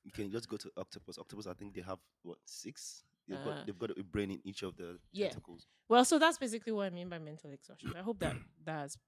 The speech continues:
Speaker 2: probably provided some definition to whoever is listening.
Speaker 1: Yeah, so look, I think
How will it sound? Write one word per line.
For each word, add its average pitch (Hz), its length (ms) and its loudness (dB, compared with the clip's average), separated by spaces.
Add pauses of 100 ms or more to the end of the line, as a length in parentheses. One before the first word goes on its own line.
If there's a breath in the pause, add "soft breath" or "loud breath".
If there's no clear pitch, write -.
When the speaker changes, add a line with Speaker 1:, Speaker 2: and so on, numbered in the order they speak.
Speaker 2:
probably 151 320 -8
provided 143 400 0
some 143 180 -10
definition 143 480 -16
to 143 180 -4
whoever 147 300 -4
is 135 200 -8
listening. 151 300 -10 (560 loud breath)
Speaker 1:
Yeah, 139 120 4
so 113 180 0
look, 139 220 -2 (600 soft breath)
I 113 80 0
think 147 300 -6